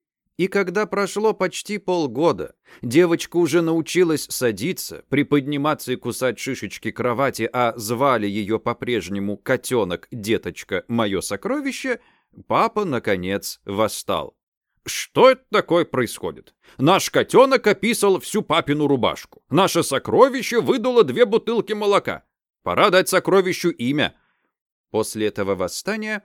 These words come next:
мама и папа снова уперлись друг в друга на целых полдня. И тогда в игру вступила бабушка. «Вот что», —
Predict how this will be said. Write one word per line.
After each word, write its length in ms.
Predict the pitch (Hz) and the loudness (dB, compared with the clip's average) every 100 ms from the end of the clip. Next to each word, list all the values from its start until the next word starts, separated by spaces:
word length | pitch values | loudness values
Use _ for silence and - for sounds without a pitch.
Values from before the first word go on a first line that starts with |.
| _ _ _ | _ _ _
мама 320 | 98 120 170 | -6 -4 -2
и 60 | 127 | -4
папа 260 | 110 147 131 | -2 -2 -4
снова 440 | - 95 147 135 | -6 -4 -2 -2
уперлись 720 | - 101 - 110 127 123 - - | -4 -6 -2 0 0 -2 -6 -8
друг 380 | 98 104 92 | -4 -4 -4
в 80 | 87 | -6
друга 480 | 90 117 180 160 147 _ | -6 -4 -2 -2 -4 _
на 220 | 123 120 | -4 -2
целых 420 | - 117 101 92 | -2 -2 -2 -4
полдня. 560 | - 101 92 82 71 - _ _ _ _ - | -4 -4 -4 -8 -14 -18 _ _ _ _ -6
И 160 | 135 | -6
тогда 420 | - 104 95 92 | -2 -4 -2 -4
в 100 | 82 90 | -4 -6
игру 420 | 95 175 233 _ _ _ | -2 -2 -2 _ _ _
вступила 560 | - 147 135 147 131 | -12 -8 -4 -2 -2
бабушка. 640 | 113 107 80 64 - - - _ _ _ _ _ | -2 -2 -4 -10 -20 -20 -20 _ _ _ _ _
«Вот 320 | 131 120 190 | -2 2 2
что», — 360 | - - 73 - | 0 -10 -12 -14